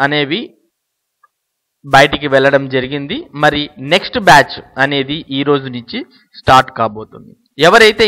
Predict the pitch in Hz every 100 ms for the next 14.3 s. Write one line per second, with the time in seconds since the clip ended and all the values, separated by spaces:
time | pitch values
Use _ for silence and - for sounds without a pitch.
0 | 185 175 180 175 170 170 - 135 139 151
1 | - 143 135 127 131 131 131 123 143 -
2 | 131 143 175 185 180 202 175 165 151 147
3 | 165 - 143 139 135 - 131 120 123 139
4 | 131 127 120 127 117 120 117 - 117 107
5 | 113 147 254 - - - 127 170 233 247
6 | 180 117 110 110 147 - _ 160 214 247
7 | 226 214 208 208 208 _ _ 143 147 175
8 | 165 - 135 135 - _ _ _ _ _
9 | _ 139 139 151 147 123 110 - 139 175
10 | 208 160 165 196 190 180 151 139 117 113
11 | 110 113 113 254 - - - 160 185 226
12 | 175 202 208 220 220 226 143 160 180 196
13 | 196 - 143 131 147 170 170 160 147 123
14 | 120 127 120